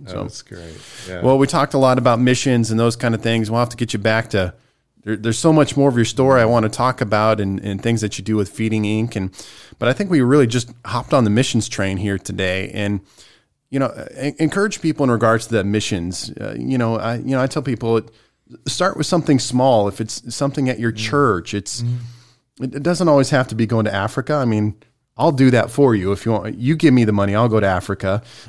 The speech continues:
Speaker 2: Uh, I'll do that for you. If you're too scared to go to Africa, just give me the money, I'll go for you.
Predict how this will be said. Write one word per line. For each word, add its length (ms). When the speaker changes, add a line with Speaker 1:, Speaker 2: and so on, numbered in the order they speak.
Speaker 2:
Uh, 200
I'll 80
do 160
that 160
for 200
you. 100
If 120
you're 80
too 140
scared 240
to 40
go 120
to 60
Africa, 360
just 220
give 100
me 80
the 80
money, 220
I'll 120
go 140
for 260
you. 140